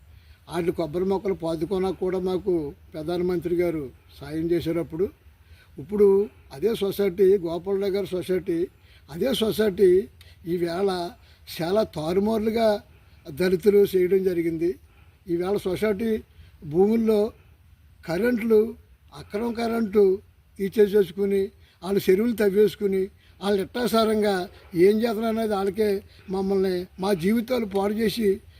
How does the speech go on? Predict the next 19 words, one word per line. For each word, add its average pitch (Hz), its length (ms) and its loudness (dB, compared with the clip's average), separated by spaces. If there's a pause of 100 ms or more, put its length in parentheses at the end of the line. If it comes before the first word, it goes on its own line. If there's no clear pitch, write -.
(100)
వ్యవహరించారు. 202 800 4 (440)
ఇవాళ 202 280 0 (120)
చెరువుల 226 280 4
వల్ల 214 480 0 (340)
పశువులకు 202 340 2
నీళ్లు 202 300 4
లేవు, 202 420 6 (340)
మేము 190 160 -4
తాగుదామంటే 190 720 0
నీళ్లు 185 260 2
లేవు, 190 420 4 (440)
బోర్లతో 240 600 0
కూడా 247 140 0
కొబ్బరి 226 340 -6
మొక్కలు 240 280 -6
పెంచుకుందామంటే 202 960 0 (260)
నీళ్లు 202 340 2
కూడా 247 280 -2
మారిపోయాయి. 208 800 2